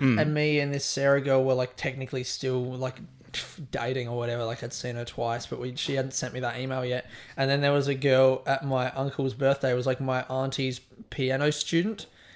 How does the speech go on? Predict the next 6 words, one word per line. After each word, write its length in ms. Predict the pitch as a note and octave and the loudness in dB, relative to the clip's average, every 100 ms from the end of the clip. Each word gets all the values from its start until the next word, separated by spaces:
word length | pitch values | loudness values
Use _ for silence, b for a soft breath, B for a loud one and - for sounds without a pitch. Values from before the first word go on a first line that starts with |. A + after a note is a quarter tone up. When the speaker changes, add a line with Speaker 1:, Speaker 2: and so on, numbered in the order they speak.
| b b | b b
Speaker 2:
uh, 640 | C#3 B2+ B2 A#2+ A#2+ A#2+ - | -2 0 2 0 -2 -4 -6
called 260 | - B2+ B2+ | -6 -4 -2
Alice 380 | B2 C3 C3+ B2+ | -2 -2 -2 -2
something. 760 | - - - C#3 C3+ D3+ F3+ A3 b b b b - | -6 -6 -4 -4 -4 -4 -4 -8 b b b b -6
And, 340 | C3 C3 C3 | -4 -2 -2
uh, 400 | B2+ B2 A#2+ A#2+ | -2 -2 -2 -4